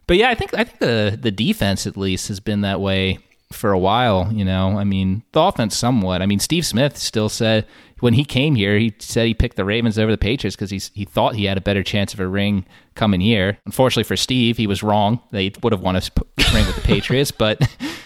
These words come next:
you know, <laughs> we're still happy he was here. But, yeah, you know, it's, uh,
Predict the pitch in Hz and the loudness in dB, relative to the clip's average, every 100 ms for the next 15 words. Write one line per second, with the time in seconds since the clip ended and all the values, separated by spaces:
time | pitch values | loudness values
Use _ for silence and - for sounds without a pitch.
0 | - 156 131 135 - - - 190 - - | -4 0 2 2 0 -6 -2 -2 -2 -8
1 | - - 127 - 120 117 117 113 113 113 | -20 -10 -6 0 0 2 0 2 2 2
2 | 113 131 _ - - - - - _ _ | 0 0 _ -20 -20 -20 -20 -20 _ _
3 | 117 104 101 _ _ _ _ _ - 113 | -2 0 -2 _ _ _ _ _ -4 -2
4 | 135 - _ _ - 107 113 110 - 98 | -2 -4 _ _ -4 0 0 0 -4 -6
5 | 90 - - - - _ _ _ _ _ | -6 -6 -6 -6 -8 _ _ _ _ _
6 | _ _ _ _ 50 64 73 76 | _ _ _ _ -14 -10 -10 -10